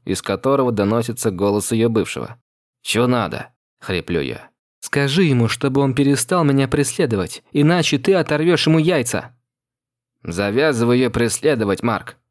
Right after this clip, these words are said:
бормочу в трубку. «Иначе я оторву тебе яйца». «Пусть хотя бы поговорит со мной, я имею право объясниться», – орет он в ухо. Морщась, убирая ее телефон подальше от себя,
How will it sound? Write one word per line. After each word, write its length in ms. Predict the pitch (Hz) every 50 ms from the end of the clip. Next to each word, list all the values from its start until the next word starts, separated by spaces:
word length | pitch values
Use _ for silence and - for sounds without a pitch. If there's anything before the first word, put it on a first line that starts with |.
| _ _ _ _ -
бормочу 560 | 92 104 101 104 113 127 131 123 - - 117
в 60 | -
трубку. 400 | - 120 110 92 - - - - - _ _ _ _ _ _ -
«Иначе 500 | - 98 110 127 160 165 147 - 127 127
я 140 | 131 127
оторву 340 | 123 120 - 120 123 143 143
тебе 240 | 131 - 120 117 117
яйца». 460 | 113 117 110 92 82 - - - - _ _ _ _ _ _ _ _ _ -
«Пусть 240 | - 208 202 - -
хотя 320 | - 202 - - 220 208
бы 80 | - -
поговорит 520 | - 196 175 180 196 196 196 208 226 196 -
со 120 | - 170
мной, 220 | 160 165 160 127 - - - _ _ _ -
я 240 | - 190 190 196
имею 260 | 196 202 226 214 208 196 -
право 320 | - 233 269 254 247 233
объясниться», – 580 | 226 220 220 190 - 247 247 214 - - 143 117 - - _ _ _ _ _ _ _ _
орет 380 | - 95 98 101 107 101 -
он 120 | 104 104 101
в 60 | 104
ухо. 280 | 104 92 - - - - - _ _
Морщась, 720 | - 95 101 127 156 160 135 113 - 127 107 - - -
убирая 420 | 104 92 101 104 117 127 131 123 113
ее 160 | 107 107 104
телефон 540 | - 107 101 101 98 90 - 127 135 123 104
подальше 540 | - 101 98 98 98 95 90 - - 98
от 120 | 90 85 -
себя, 440 | - - 92 80 85 73 - -